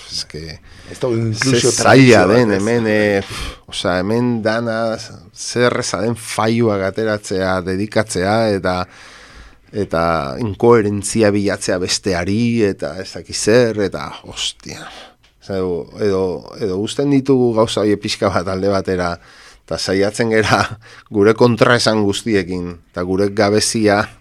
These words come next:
Speaker 1: guztiekin bat egiten, eta gehiengo zabal eta handi bat eraikitzen, edo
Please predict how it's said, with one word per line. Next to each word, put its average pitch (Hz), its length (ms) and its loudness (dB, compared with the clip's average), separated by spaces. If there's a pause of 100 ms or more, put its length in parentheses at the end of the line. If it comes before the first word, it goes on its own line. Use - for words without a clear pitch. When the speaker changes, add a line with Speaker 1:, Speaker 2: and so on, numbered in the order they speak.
(280)
Speaker 1:
guztiekin 95 720 -2 (300)
bat 101 360 2
egiten, 90 600 -4
eta 85 200 -6
gehiengo 90 680 -2 (120)
zabal 95 460 0
eta 85 160 -6
handi 95 260 -2
bat 85 360 -6 (520)
eraikitzen, 101 720 -4 (540)
edo 80 320 -8